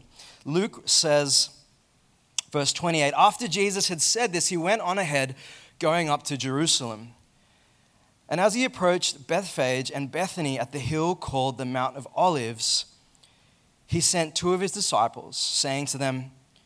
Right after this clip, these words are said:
'Go to the village ahead of you, and as you enter it, you will find a colt tied there, which no one has ever ridden.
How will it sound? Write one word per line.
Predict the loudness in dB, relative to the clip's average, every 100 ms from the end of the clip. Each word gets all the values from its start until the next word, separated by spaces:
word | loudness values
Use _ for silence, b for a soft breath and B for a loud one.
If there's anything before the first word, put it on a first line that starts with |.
| b b b b b _ _ _ -2
'Go | 2 2
to | 2 -2
the | 0
village | 2 2 0
ahead | -2 0 2
of | 0
you, | 0 -2 -2
and | -4 2
as | 4 4 2
you | 0
enter | 0 -2 -2 -4
it, | -6 -10 b b b b
you | -6
will | -4 -4
find | 0 0 0
a | -4
colt | -10 -6 -2 -2 -4
tied | -2 0 0 -4
there, | -14 -14 -20 _ _ _ b b b b b _ -12
which | -6 -4
no | -2 0
one | -2
has | -4 -4
ever | -6 -4
ridden. | -6 -8